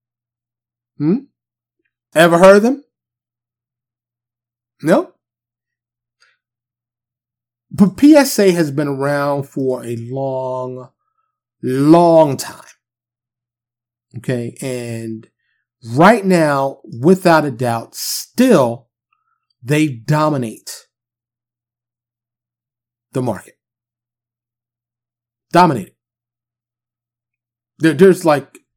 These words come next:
no doubt. So, for the most part,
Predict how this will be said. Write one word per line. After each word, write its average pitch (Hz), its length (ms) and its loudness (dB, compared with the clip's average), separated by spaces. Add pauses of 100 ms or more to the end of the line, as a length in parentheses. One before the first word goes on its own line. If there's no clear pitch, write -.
(500)
no 151 340 2
doubt. 117 400 -6 (680)
So, 147 520 -2 (1120)
for 254 380 2
the 240 120 0
most 180 420 2
part, 110 400 -10